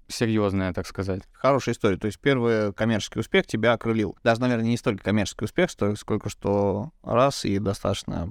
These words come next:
Speaker 2: прикольные ребята откуда-то из-за бугорья, а, размещают у тебя
Speaker 1: Да.
Speaker 2: заказ. То есть то, что тебе понравилось. То есть не обязательно ограничиваться только локальным, а, рынком, если есть возможность. Потому что, ну, сейчас, понятно, да, с-,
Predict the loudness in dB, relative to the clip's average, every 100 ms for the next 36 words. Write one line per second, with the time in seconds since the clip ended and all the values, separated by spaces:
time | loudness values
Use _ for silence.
0 | -6 -6 -2 0 0 0 0 0 0 -4
1 | -6 -4 -4 -4 -4 -6 0 2 0 -2
2 | 0 2 2 0 0 2 0 -2 0 2
3 | 2 0 -4 -2 0 2 0 -2 -6 -6
4 | -6 -6 -12 -14 -12 -14 -14 -18 -6 -2
5 | 0 -2 -6 -14 -10 -4 0 2 2 2
6 | 2 0 0 -2 -2 -2 -4 0 0 2
7 | 0 0 -4 -10 _ -8 -6 -2 0 0
8 | 0 -2 -4 -4 0 0 0 -2 -2 -2
9 | -10 -2 0 0 0 -2 -6 -14 -14 -12
10 | -10 -8 -4 -2 -2 -2 -2 -2 -4 -2
11 | -2 -4 -10